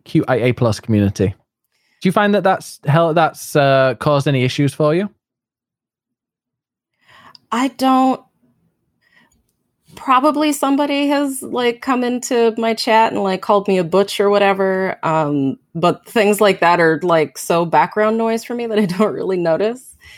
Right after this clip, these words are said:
Speaker 1: Yeah.
Speaker 2: Um, also, like, both of my partners are cis dudes right now, so it's being bi slash pansexual that is, like, uh, like,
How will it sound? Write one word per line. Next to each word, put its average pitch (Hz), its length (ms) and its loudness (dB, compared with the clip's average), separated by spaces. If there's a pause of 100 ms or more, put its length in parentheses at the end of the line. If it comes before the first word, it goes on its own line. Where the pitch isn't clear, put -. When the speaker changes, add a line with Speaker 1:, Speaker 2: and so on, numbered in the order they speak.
(220)
Speaker 1:
Yeah. 120 240 0 (180)
Speaker 2:
Um, 170 640 0 (560)
also, 196 520 2
like, 165 480 -2 (500)
both 175 340 -4
of 185 140 -2
my 170 140 -2
partners 160 500 -4
are 139 400 -2
cis - 320 -2
dudes 233 440 0
right 214 240 2
now, 226 380 2
so 147 640 0
it's 151 380 0
being 175 520 2 (200)
bi 160 320 2
slash 156 340 -2
pansexual 147 880 -2
that 151 160 0
is, 147 380 -2
like, 147 440 -4 (840)
uh, 131 520 0
like, 135 480 -4